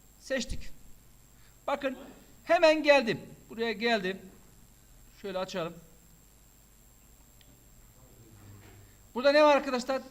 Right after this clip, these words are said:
Diyor ki bir tane data source ayarla diyor. Data source'ümüz ayarlı mı? Hayır. Data source ayarlayacağız. Geldik. Database. Database'in belli. Dataset.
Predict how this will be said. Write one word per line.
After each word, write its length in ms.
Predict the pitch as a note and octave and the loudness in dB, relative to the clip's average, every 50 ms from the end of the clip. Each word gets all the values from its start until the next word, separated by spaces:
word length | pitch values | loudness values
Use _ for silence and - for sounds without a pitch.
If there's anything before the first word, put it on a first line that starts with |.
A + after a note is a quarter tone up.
| - | -6
Diyor 240 | - D#4+ F4+ G4 - | -4 -4 -4 -4 -2
ki 320 | D#4 D4 G#3 D3 - - - - - - - - - - - | -2 -2 -2 -2 -4 -10 -16 -20 -20 -20 -20 -20 -20 -12 -10
bir 140 | D#4+ E4 - | -10 -6 4
tane 340 | E4+ E4+ E4 E4 E4 E4 E4 - - | 6 6 8 8 8 6 6 6 6
data 460 | D#4+ E4 D#4+ - E4+ E4 D#4+ D#4+ D#4 | 6 6 8 10 10 10 10 10 8
source 420 | D#4+ D#4+ - E4 E4 F4 - D#4 D4 | 4 2 6 6 6 6 6 4 2
ayarla 300 | C4 A#3+ G#3+ G#3 F#3 E3+ | 2 2 2 0 -2 -2
diyor. 160 | F3 F3 F3 | -4 -4 -4
Data 240 | C4 B3+ C4 D4 C#4+ | -4 -2 0 -2 0
source'ümüz 380 | D4 D4+ C#4+ - C#4 C#4+ C4+ | 0 -2 -4 -4 -6 -2 0
ayarlı 300 | C#4 C#4+ D4 D4+ D#4 F4 | 2 4 4 2 2 -2
mı? 60 | E4+ | -4
Hayır. 300 | C4+ C#4 D#4 D#4 B3+ F3 - - | 0 0 0 0 0 -4 -6 -8
Data 240 | B3 B3 A#3+ - C#4 | -10 -6 -4 -4 -4
source 320 | C#4 - C4+ B3+ C4+ C#4 C4 | -2 -2 -6 -4 -4 -4 -4
ayarlayacağız. 460 | C4 B3+ B3 B3+ A3+ A3 E3 C#3+ - | -4 -4 -6 -4 -6 -6 -6 -6 -6
Geldik. 380 | A3 A3+ A3 G#3 F#3 F3 - | -4 -4 -2 -2 -4 -8 -8
Database. 560 | A#3+ A#3+ A#3 B3 A#3+ G#3 G#3 F3 C3+ - - - | -8 -8 -6 -6 -6 -4 -4 -4 -6 -8 -8 -10
Database'in 540 | F3 F3 - G3+ G3 G3 G3 G3 G3+ F#3 | -10 -8 -8 -8 -6 -6 -6 -6 -8 -4
belli. 320 | F#3+ G3 G3 F#3 D3 G#2+ - - - - - - - - - - - - - - _ _ - - | -4 -2 -2 -2 -6 -8 -10 -16 -20 -20 -20 -20 -20 -20 -20 -20 -20 -20 -20 -20 _ _ -10 -8
Dataset. 560 | F#3+ F#3+ A3 G3+ - G#3 G3+ G3+ G3+ - | -6 -6 -6 -6 -4 -4 -6 -6 -6 -12